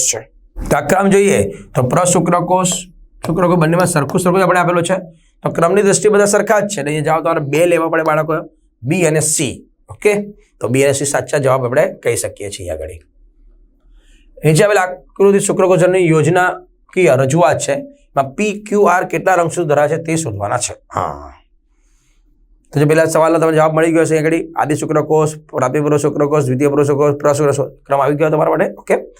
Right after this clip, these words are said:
અહીંયા રંગસૂત્ર પૂછ્યા છે આપણને. તો આ પી અવસ્થા છે, આ અવસ્થા છે, આદિ શુક્રકોષ. તો એ કેવો હોય પહેલા તો? તો આદિ શુક્રકોષ દ્વિકીય હોય, twice n જોવા મળે. ત્યાર પછી આગળ પ્રાથમિક પૂર્વ, સોરી, દ્વિતીય પૂર્વ શુક્રકોષ છે એટલે ક્યુ કહેવાય,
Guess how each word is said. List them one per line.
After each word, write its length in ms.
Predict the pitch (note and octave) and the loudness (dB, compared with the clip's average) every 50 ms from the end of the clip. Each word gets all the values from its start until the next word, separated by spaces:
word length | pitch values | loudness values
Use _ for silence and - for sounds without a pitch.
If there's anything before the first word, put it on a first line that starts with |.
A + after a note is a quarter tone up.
| - _ _ _ - - _ - | -20 _ _ _ -20 -20 _ 0
અહીંયા 180 | D#3 F#3+ G3 | 2 4 4
રંગસૂત્ર 400 | F3 F#3 G#3 G3+ - F#3+ - F3+ | 4 2 2 2 0 2 2 2
પૂછ્યા 240 | D#3 C#3+ B2+ B2 A#2+ | 0 0 -2 -2 -2
છે 60 | A2 | -4
આપણને. 320 | G#2+ G#2 G2 G2 F#2+ G2+ - _ _ _ _ _ - | -4 -6 -6 -8 -10 -12 -14 _ _ _ _ _ -2
તો 60 | D#3 | -2
આ 40 | D3+ | -2
પી 300 | D#3 D3+ - F#3+ F#3+ F3+ | -2 -2 0 2 2 4
અવસ્થા 380 | D#3 C#3+ C#3 C#3 - - A2+ | 4 2 0 -2 -2 -4 -4
છે, 120 | A2+ - - | -4 -6 -2
આ 240 | - C3+ C#3+ C#3+ | 0 2 2 2
અવસ્થા 300 | B2 B2 A#2+ - - G#2+ | 0 -2 -4 -4 -6 -8
છે, 120 | - - - | -8 -6 -4
આદિ 220 | - B2+ D3+ D#3+ | -2 0 0 2
શુક્રકોષ. 440 | D#3+ D#3+ C#3 C#3+ B2+ B2+ A2+ - - | 0 0 0 -2 -4 -4 -6 -8 -2
તો 80 | - - | 0 2
એ 220 | C#3 F#3 F#3+ F#3+ | 4 4 2 2
કેવો 240 | - A3 A#3+ B3+ B3 | 2 4 4 4 4
હોય 160 | - D#3 - | 2 0 -2
પહેલા 220 | C#3+ A#2+ A2 G#2 | -2 -2 -4 -4
તો? 260 | G2+ - F2 F2 - _ _ _ _ _ _ | -6 -6 -10 -12 -14 _ _ _ _ _ _
તો 60 | - | -2
આદિ 320 | C#3 C#3 C3 C3+ D#3+ F3+ G3 | 0 2 2 2 2 2 0
શુક્રકોષ 440 | G3 F#3 E3+ F3+ F3 F3+ F#3+ F#3 D3+ | 0 0 -2 -2 -2 0 0 0 0
દ્વિકીય 560 | C3 B2+ C3 C#3+ E3+ D#3+ - - D#3+ D#3+ D3 | -2 -2 0 0 0 0 0 -2 0 0 2
હોય, 220 | A2 G#2+ G2 G2 - - D#3 | 2 2 0 0 -2 -2 -2
twice 480 | D#3 D#3 F#3 E3+ - - - C3+ C#3+ | 0 0 0 0 -2 -4 -4 -2 0
n 120 | D3+ D3+ C#3+ | 0 0 0
જોવા 280 | - B2 A#2 B2+ D#3 | 0 2 2 2 2
મળે. 220 | D3+ D3 G#2 E2 - - - - _ _ _ _ _ _ _ _ _ _ _ _ _ | 0 0 -2 -4 -6 -10 -18 -20 _ _ _ _ _ _ _ _ _ _ _ _ _
ત્યાર 220 | - F3 G3+ G#3+ - | 0 0 2 2 0
પછી 280 | F#3 F3 F3+ G3 F#3 | 0 0 2 2 2
આગળ 180 | F#3 F3 F#3 F#3+ | 2 2 2 0
પ્રાથમિક 520 | F#3+ F#3 D#3 C#3 C#3 C#3 F#3 G3 G3 G3 | 0 0 -2 -2 -2 -2 -6 -6 -6 -4
પૂર્વ, 180 | - F3+ E3+ D#3+ | -4 -2 0 0
સોરી, 380 | D3+ C#3+ C3 - - B2+ A#2+ A#2+ | 0 0 -2 -2 -4 -4 -4 -4
દ્વિતીય 340 | A#2+ D3+ D#3+ D#3+ D#3 G3 | -4 -4 -6 -2 -2 -2
પૂર્વ 180 | - D#3+ F3 F3+ | -2 0 -2 -2
શુક્રકોષ 480 | F3 F3 D#3 E3 E3 E3 D#3+ E3 E3 D#3+ E3 - | -2 -2 -4 -2 -2 -2 -2 -2 -4 -4 -4 -4
છે 40 | E3+ | -4
એટલે 240 | - - B2+ C3 B2 | -4 -2 -2 -4 -4
ક્યુ 260 | - - D#3 D#3 D#3+ | -4 -2 -2 -2 0
કહેવાય, 300 | D#3+ D3+ D3 D3+ D#3 | 0 0 0 0 0